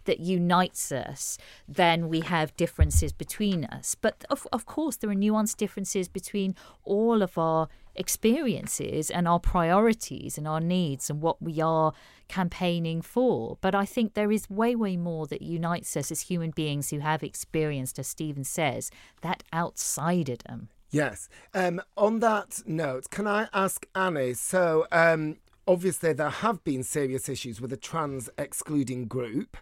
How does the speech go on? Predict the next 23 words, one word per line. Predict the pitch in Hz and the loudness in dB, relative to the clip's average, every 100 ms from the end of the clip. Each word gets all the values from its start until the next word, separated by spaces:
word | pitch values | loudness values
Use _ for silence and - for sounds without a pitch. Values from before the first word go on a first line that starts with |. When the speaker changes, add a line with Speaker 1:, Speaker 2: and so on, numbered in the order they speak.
| - | -10
Speaker 1:
Mm. | 151 147 143 131 143 | -8 -6 -8 -4 0
Speaker 2:
um, | 151 143 139 143 139 - - | 2 4 2 0 -4 -10 -16
that, | 147 156 151 - 170 151 _ | -2 0 0 -2 -14 -16 _
you | - 170 | -4 2
know, | 151 143 131 - | 2 2 -6 2
burst, | 175 165 147 - | 6 6 4 -4
re-, | 147 170 | -6 -4
uh, | - 180 | 2 2
that, | 165 165 | 4 2
um, | 165 165 160 | 4 4 4
exploded | 170 170 - 190 160 151 151 | -2 -6 2 4 4 2 0
recently, | 185 - 131 139 | 0 -2 -4 -4
but | 127 185 - - - - - - | 4 4 4 -8 -14 -18 -18 2
are | 220 269 | 8 8
there | 226 240 240 | 8 6 4
any | 208 220 220 233 _ | 2 2 2 -2 _
circumstances, | - - 208 208 185 175 175 160 135 147 120 | -10 4 6 6 2 -2 -2 -2 -2 -4 -6
do | 165 156 | -8 -6
you | 156 185 202 | -4 -2 -4
think, | - 165 147 151 | 0 0 0 -2
when | 160 | -2
it's | 156 - - | -2 -8 0
okay | 185 185 - 165 190 147 104 123 | 2 2 0 -2 0 0 -4 -10